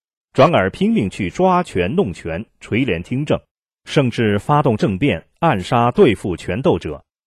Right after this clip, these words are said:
搅得中国政局动荡不安，宫廷权斗闹剧一个接一个，让国内外民众目不暇接，大开眼界。江泽民之所以胆敢发动迫害，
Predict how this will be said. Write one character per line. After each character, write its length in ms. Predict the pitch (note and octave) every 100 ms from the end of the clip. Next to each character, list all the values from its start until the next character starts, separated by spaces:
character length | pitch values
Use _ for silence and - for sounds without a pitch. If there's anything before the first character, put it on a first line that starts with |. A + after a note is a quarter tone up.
| _
搅 240 | - A#2 G2+
得 100 | A2
中 280 | - G3 G3
国 240 | F#2 G#2+
政 280 | - F3+ G2
局 240 | - F2+
动 280 | A#2+ D#3+ F2
荡 180 | G2 D2
不 140 | G2+
安， 240 | D2+ G#2+ - _
宫 300 | - F3 F#3+
廷 200 | F#3+ G2
权 280 | D3+ - F2+
斗 160 | C3 A2
闹 180 | C#3+ D#2
剧 260 | C3 F2+ -
一 240 | F#2+ D3
个 180 | E3+ E2+
接 240 | - A#2
一 120 | F#2
个， 200 | D#2+ F2+ - _ _ _
让 380 | - B2+ A#2+ A#2
国 180 | - B2
内 140 | D#3+
外 160 | B2 A#2
民 180 | F2+ B2
众 280 | D3+ G#2+ G2+
目 180 | F#3+
不 120 | G2 E2+
暇 260 | - E2
接， 300 | - B2 C#3 -
大 240 | D#3+ B2+
开 180 | - A2+
眼 240 | G#2 D2 C2+
界。 260 | - E2+ _ _ _ _ _
江 240 | - F3+ F#3
泽 100 | D#3+
民 200 | A#2 C#3
之 200 | D3+ C#3+
所 280 | - A2
以 180 | F#3+ F#2+
胆 340 | E2+ G2 F#3 A3
敢 180 | D#2+
发 220 | C#2+ B2 A#2+
动 120 | F2
迫 200 | - F#2
害， 240 | - D#2+